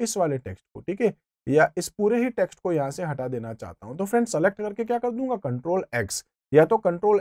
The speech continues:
एक्स को यूज़ कर सकता हूँ, या नहीं तो फ्रेंड्स मैं यहाँ से एडिट में जा सकता हूँ। एडिट में क्या मिल जाएगा, ऑप्शन आपको कट मिल जाएगा,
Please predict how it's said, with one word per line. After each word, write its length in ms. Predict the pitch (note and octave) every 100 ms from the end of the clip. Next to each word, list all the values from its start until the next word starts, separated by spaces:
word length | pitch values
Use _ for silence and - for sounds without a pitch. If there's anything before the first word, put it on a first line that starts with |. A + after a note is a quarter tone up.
| -
एक्स 220 | F#3+ -
को 180 | - B3+
यूज़ 240 | B3 B3
कर 120 | C4 A#3+
सकता 300 | B3+ - B3+
हूँ, 260 | B3+ B3+ - _ -
या 200 | E3 G#3+
नहीं 120 | A#3
तो 120 | B3
फ्रेंड्स 280 | A#3 A#3+ A3+
मैं 120 | A3+
यहाँ 220 | F#3+ D#3+
से 200 | D#3+ F#3+ -
एडिट 280 | C3+ F3+ G3
में 100 | A#3+
जा 140 | A3+ G#3+
सकता 280 | A3 - A#3+
हूँ। 100 | -
एडिट 280 | C#3+ F3+ G#3
में 120 | G#3
क्या 140 | A3
मिल 140 | G#3 G#3
जाएगा, 240 | G#3+ G#3+
ऑप्शन 340 | D#3+ - F#3
आपको 280 | D#3+ D3 F3
कट 240 | - A3 A3+
मिल 180 | A3 A3
जाएगा, 480 | A3+ G#3+ A#3 A#3